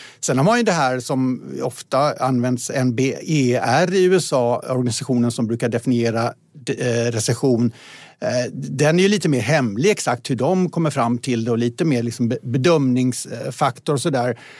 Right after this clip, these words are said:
Eh, m-, och brukar inte alls alltid stämma överens med just de här två,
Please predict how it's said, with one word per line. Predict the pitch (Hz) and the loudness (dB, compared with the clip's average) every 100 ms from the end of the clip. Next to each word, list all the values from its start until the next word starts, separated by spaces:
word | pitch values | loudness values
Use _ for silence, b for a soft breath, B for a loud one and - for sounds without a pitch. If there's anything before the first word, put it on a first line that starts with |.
| B | B
Eh, | - - | -8 -8
m-, | - 156 151 143 160 - - | -4 -4 -4 0 -2 -2 -2
och | 170 156 170 160 | 0 0 -2 -4
brukar | 147 147 147 | -2 0 0
inte | 123 135 | 2 2
alls | 165 160 - | 0 -2 -4
alltid | 151 131 139 143 | -2 0 -2 -4
stämma | - 131 131 | -2 0 2
överens | 120 120 117 117 | 0 0 -2 -2
med | 131 113 120 117 101 | -2 0 0 -2 -8
just | 90 117 113 | -4 -4 -4
de | - 113 | -6 -4
här | 113 | -4
två, | - 127 117 | -4 -2 -2